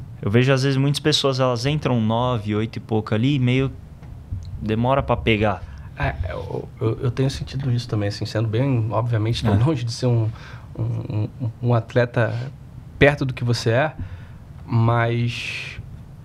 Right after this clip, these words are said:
Speaker 2: o pessoal que, que acompanha, você até me zoou, né? Tá, tá todo dia lá agora, tá
Speaker 1: É,
Speaker 2: assim.
Speaker 1: agora eu tô vendo.
Speaker 2: Cara, é muito doido isso, porque eu odeio acordar cedo e eu odeio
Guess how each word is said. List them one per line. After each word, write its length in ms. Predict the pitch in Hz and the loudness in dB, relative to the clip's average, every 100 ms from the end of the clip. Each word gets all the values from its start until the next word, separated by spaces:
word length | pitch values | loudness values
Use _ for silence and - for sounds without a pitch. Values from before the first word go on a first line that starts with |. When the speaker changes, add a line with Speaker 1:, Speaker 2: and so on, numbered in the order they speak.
| - | -10
Speaker 2:
o 40 | |
pessoal 340 | - 120 131 135 | -2 0 4 2
que, 240 | 143 131 | 0 -4
que 160 | 123 131 | -4 -6
acompanha, 440 | - 127 123 135 | 0 2 4 2
você 120 | 127 | 2
até 160 | 123 127 | 0 2
me 100 | 135 | 4
zoou, 240 | 127 127 | 4 2
né? 80 | 117 | 2
Tá, 160 | 113 117 | 2 0
tá 220 | - 135 | 4 4
todo 240 | 170 175 | 4 2
dia 220 | 151 151 139 | 4 4 4
lá 140 | 139 | 4
agora, 300 | 127 131 131 | 2 2 2
tá 60 | 117 | 4
Speaker 1:
É, 180 | 113 123 | 4 4
Speaker 2:
assim. 60 | 113 | 4
Speaker 1:
agora 240 | 107 107 | 2 0
eu 40 | |
tô 160 | 113 135 | 0 0
vendo. 340 | 180 165 120 110 | 2 4 4 0
Speaker 2:
Cara, 280 | - 185 156 | 2 4 4
é 80 | 139 | 2
muito 340 | 156 185 254 | 0 0 -4
doido 340 | 214 165 151 127 | 2 4 4 0
isso, 160 | 120 | -2
porque 380 | - 131 139 131 | -4 -2 -2 -2
eu 200 | 147 135 - | 0 0 2
odeio 360 | 190 165 170 220 | 2 4 2 2
acordar 300 | - 147 135 | 0 0 0
cedo 360 | - 135 175 - | 0 -2 -2 0
e 80 | 151 | 0
eu 140 | 143 - | 0 6
odeio 400 | 208 196 208 202 | 6 6 2 0